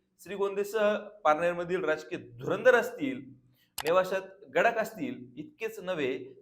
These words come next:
तर ज्येष्ठ नेते बाळासाहेब थोरात असतील, या सर्वांचा सुपडा साफ झालाय. विधानसभा निवडणुकीत सुजय विखे यांनी अत्यंत धूर्त चाली खेळल्या आणि एकाच वेळी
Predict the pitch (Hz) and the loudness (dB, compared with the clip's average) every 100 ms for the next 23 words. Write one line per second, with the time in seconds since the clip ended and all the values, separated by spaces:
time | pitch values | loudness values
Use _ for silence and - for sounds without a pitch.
0 | - 117 123 190 185 165 156 143 143 139 | -18 -12 -8 -8 -8 -12 -12 -10 -8 -2
1 | 143 139 135 - _ _ - 208 208 185 | -2 -2 -12 -14 _ _ -4 -2 -2 -8
2 | - 131 107 - - _ 139 135 - - | -8 -8 -8 -12 -20 _ -6 -6 -12 -12
3 | - 226 233 226 202 135 - - - - | -2 2 4 2 2 2 2 -8 -20 -16
4 | - 185 165 139 139 117 107 98 - _ | -10 -2 0 0 -2 -8 -6 -8 -10 _
5 | _ _ - 175 254 254 254 240 240 240 | _ _ 0 4 4 4 4 4 4 0
6 | 220 175 170 190 202 202 208 165 151 156 | 0 -2 -2 -4 -2 -2 0 0 0 -4
7 | 180 - 180 202 214 220 214 - _ - | -6 -8 -6 -4 -4 -6 -12 -12 _ -8
8 | 165 - 226 - _ _ - 175 175 - | -6 -6 -8 -10 _ _ -2 -2 -2 -4
9 | 185 147 120 123 - - 107 123 127 139 | -2 2 0 -2 -10 -14 -10 -10 -6 -4
10 | 185 262 254 226 220 165 131 - - | -2 -2 -4 -6 -6 -4 -4 -8 -20